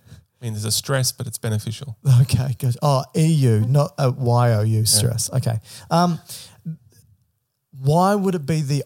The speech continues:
Speaker 2: eyelid? So I'm working off first principles
Speaker 1: All right,
Speaker 2: here.
Speaker 1: it's the
Speaker 2: No,
Speaker 1: eye-
Speaker 2: no, wait. Wait. Is it because, and you're gonna tell us, I assume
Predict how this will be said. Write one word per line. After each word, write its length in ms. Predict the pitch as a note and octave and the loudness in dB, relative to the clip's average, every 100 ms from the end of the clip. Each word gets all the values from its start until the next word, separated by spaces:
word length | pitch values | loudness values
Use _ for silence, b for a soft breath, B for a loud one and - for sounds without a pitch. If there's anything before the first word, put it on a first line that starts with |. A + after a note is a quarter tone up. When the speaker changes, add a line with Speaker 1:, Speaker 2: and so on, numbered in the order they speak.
| - | 0
Speaker 2:
eyelid? 680 | B2 B2 A#2+ A2+ G2+ - - | 2 2 0 -2 -4 -8 -16
So 180 | - B2+ | -4 0
I'm 140 | B2+ | 4
working 240 | D3+ D#3 D#3+ | 4 2 2
off 120 | B2 | 2
first 260 | C#3 B2 | 2 0
principles 220 | - A2 D3 | -2 -2 2
Speaker 1:
All 60 | |
right, 120 | D#3 D#3+ | 2 0
Speaker 2:
here. 200 | D#3 - | -2 0
Speaker 1:
it's 140 | - | 0
the 100 | E3+ | 0
Speaker 2:
No, 100 | E3 | 0
Speaker 1:
eye- 120 | D4+ | 2
Speaker 2:
no, 60 | D4 | 2
wait. 240 | D4 C4 - _ _ _ _ _ _ | 2 0 -2 _ _ _ _ _ _
Wait. 200 | A3+ E3+ - | -6 -4 -2
Is 100 | F3 | 0
it 80 | G3 | 2
because, 600 | F#3 - G#3+ A3+ G3+ - - _ _ _ _ _ _ | 0 0 0 2 2 0 -4 _ _ _ _ _ _
and 120 | C3+ | -2
you're 80 | E3 | 2
gonna 120 | D#3+ | 2
tell 220 | B2 C#3 G2+ | 2 0 0
us, 160 | A2 | -2
I 80 | A2+ | -2
assume 420 | G#2+ - A#2+ A2 | -2 0 0 -2